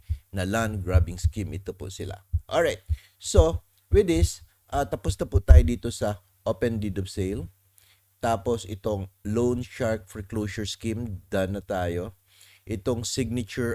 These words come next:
on a blank paper scheme, done na tayo. Dito na tayo ngayon sa prenda arendo scheme. Ano po ba itong prenda arendo scheme? Okay. So,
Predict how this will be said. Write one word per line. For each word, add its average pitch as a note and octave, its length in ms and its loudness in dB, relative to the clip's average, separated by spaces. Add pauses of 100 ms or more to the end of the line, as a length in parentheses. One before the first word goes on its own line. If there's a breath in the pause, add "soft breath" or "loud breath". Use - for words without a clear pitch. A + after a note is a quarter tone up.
on G#2+ 160 -4
a - 0 -
blank G2+ 400 -4
paper G#2+ 320 -6
scheme, A2+ 560 -8 (320)
done G2 320 0
na F#2 80 -6
tayo. F2+ 480 -8 (480 loud breath)
Dito F3 400 -6
na F#3 160 -2
tayo C#3 480 2
ngayon G#2 560 -2
sa - 240 -6
prenda A#2 880 -2
arendo G2+ 640 -4
scheme. - 480 0 (640 loud breath)
Ano D#3 160 0
po C#3+ 240 0
ba G#2+ 160 -2
itong G2 400 -4 (240)
prenda G#2 640 -2
arendo E2+ 640 -6 (160)
scheme? - 640 -12 (160)
Okay. A#2 640 -2 (400 loud breath)
So, E3 400 0